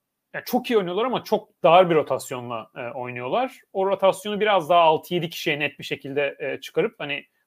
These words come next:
Luka acayip bir seviyede gelmese bile orada rahatlatacağını düşünüyorum ama evet, yani Dinwiddie'yi bench'ten getirmek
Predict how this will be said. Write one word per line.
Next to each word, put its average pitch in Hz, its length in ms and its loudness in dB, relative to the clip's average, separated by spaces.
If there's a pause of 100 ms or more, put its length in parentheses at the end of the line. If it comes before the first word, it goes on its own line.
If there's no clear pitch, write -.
Luka 156 220 2
acayip 165 320 4
bir 170 40 -12
seviyede 160 300 -2
gelmese 165 420 0
bile 190 320 -4
orada 151 280 -4
rahatlatacağını 147 560 -2
düşünüyorum 165 320 -12
ama 233 240 -4 (180)
evet, 143 180 2
yani 131 160 -6
Dinwiddie'yi 151 340 -2
bench'ten 135 340 -8
getirmek 156 360 -8